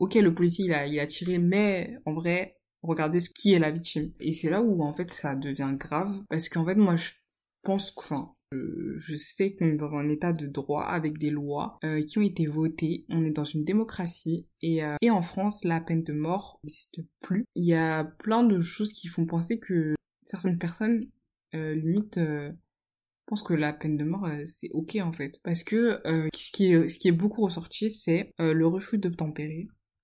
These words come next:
euh, qui soi-disant a été, euh, a été commis par, euh,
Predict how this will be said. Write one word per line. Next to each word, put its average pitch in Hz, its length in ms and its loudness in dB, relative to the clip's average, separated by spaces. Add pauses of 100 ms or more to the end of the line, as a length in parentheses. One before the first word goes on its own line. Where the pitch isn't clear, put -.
(420)
euh, 156 400 -4
qui - 180 -14
soi-disant 165 640 0
a 160 160 -6
été, 156 400 -6
euh, 151 80 -10 (680)
a 165 60 -6
été 160 300 -4
commis 160 320 -2
par, 160 240 -6
euh, 147 300 -10